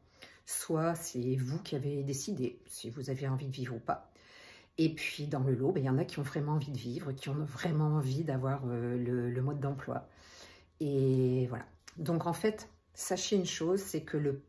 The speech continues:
pouvoir de votre vie, il est entre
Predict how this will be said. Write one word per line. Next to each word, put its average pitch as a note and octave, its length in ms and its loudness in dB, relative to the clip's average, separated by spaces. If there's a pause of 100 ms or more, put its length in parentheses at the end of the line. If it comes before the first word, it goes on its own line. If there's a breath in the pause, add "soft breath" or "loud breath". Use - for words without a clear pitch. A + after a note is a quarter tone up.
pouvoir D3 840 -4 (280)
de C#3 120 -2
votre E3 360 0
vie, C3 340 -4 (120)
il C#3+ 160 -4
est C#3+ 100 -2
entre C#3 420 -4